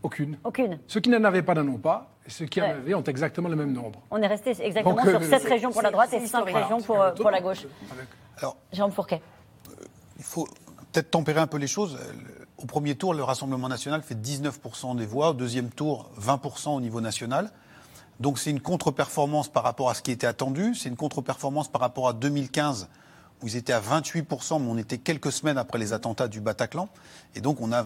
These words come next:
Speaker 4: un espèce d'e-, d'effet de contraste. C'était difficile de réitérer cette, cette performance. Cela étant dit, donc ce socle est, est toujours là, à dix-neuf, vingt pour cent. Il y a beaucoup de partis qui aimeraient les faire, hein. Une contre-performance à vingt pour cent, c'est pas si mal. Mais effectivement, cette dynamique est un peu cassée.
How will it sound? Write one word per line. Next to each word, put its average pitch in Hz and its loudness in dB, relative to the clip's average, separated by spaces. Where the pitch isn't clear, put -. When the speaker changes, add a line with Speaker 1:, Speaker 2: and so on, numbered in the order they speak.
Speaker 4:
un 117 -6
espèce 117 -2
d'e-, 117 -2
d'effet 123 -2
de - -8
contraste. - 0
C'était 113 -8
difficile 139 -2
de 131 0
réitérer 135 0
cette, 131 -4
cette 120 -4
performance. 120 -4
Cela 143 2
étant 139 0
dit, 190 0
donc 131 0
ce - -6
socle - 0
est, 113 -6
est 117 -4
toujours 120 0
là, 180 4
à 190 6
dix-neuf, 127 -2
vingt 113 -2
pour 123 -8
cent. 208 -2
Il 196 -2
y 135 2
a 123 -2
beaucoup 127 -2
de - -6
partis 156 -2
qui 131 -6
aimeraient 120 0
les 113 0
faire, 185 0
hein. 160 -4
Une 113 -8
contre-performance 123 -2
à 110 -4
vingt 110 -4
pour 107 -10
cent, 151 -10
c'est 139 -12
pas - -4
si - -6
mal. 196 2
Mais 160 2
effectivement, 147 -2
cette 131 -4
dynamique 165 -2
est 107 -8
un 120 0
peu 127 -4
cassée. 190 -2